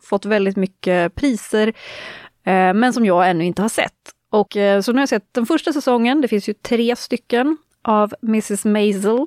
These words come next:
eh, som ju är en serie i femtiotalet, för den som inte vet om det, där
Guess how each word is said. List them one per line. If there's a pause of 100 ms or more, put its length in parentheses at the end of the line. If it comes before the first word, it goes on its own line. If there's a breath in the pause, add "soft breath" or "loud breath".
eh,
som
ju
är
en
serie
i
femtiotalet,
för
den
som
inte
vet
om
det, (140)
där